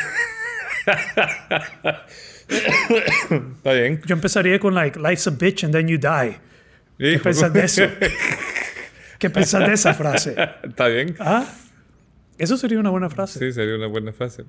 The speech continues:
Speaker 1: Pero
Speaker 2: Or,
Speaker 1: entonces
Speaker 2: or, uh, "Shit happens".
Speaker 1: Shit happens
Speaker 2: Yo sé
Speaker 1: anyway.
Speaker 2: que vos querés frase más filosófica
Speaker 1: Pero esa es una forma de
Speaker 2: pero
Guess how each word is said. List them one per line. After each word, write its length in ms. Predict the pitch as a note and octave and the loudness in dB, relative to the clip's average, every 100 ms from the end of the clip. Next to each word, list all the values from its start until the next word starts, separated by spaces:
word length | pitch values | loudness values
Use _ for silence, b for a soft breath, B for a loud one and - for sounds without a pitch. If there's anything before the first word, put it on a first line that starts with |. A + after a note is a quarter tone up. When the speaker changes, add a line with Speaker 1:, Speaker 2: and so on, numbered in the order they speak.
| - | -8
Speaker 1:
Pero 200 | - D3 | 0 4
Speaker 2:
Or, 100 | D#3+ | 6
Speaker 1:
entonces 220 | D3+ D3+ D3 | 6 4 4
Speaker 2:
or, 320 | F3 E3+ E3+ D#3 | 4 4 2 2
uh, 340 | D#3 D3 C#3+ | 4 4 2
"Shit 260 | - G3+ D#3+ | 0 0 2
happens". 560 | G#3+ G#3+ A2 F#2+ - _ _ | 0 -2 -10 -12 -16 _ _
Speaker 1:
Shit 260 | - A#2 G#2+ | -10 -10 -6
happens 340 | A#2+ B2 G#2+ | -6 -6 -6
Speaker 2:
Yo 200 | B2+ B2+ | -2 0
sé 120 | F3+ | 2
Speaker 1:
anyway. 40 | A#3 | 4
Speaker 2:
que 80 | A#3 | 4
vos 140 | A3 | 4
querés 280 | G#3+ G3+ G3 | 4 2 0
frase 300 | - F3+ - | 0 -2 0
más 120 | F3 F3 | -2 -2
filosófica 1040 | F3 C#3+ - E3+ D#3+ D#3 D#3+ D3+ D3 C#3 C#3 | -4 -6 -2 -2 -2 -6 -4 -2 -2 -4 -2
Speaker 1:
Pero 140 | A3+ | -2
esa 160 | G#3+ A#3 | 0 0
es 40 | |
una 180 | B3+ D#4 | 0 0
forma 240 | G#3 A3+ | 0 2
de 60 | A3 | 2
Speaker 2:
pero 100 | G3+ | 4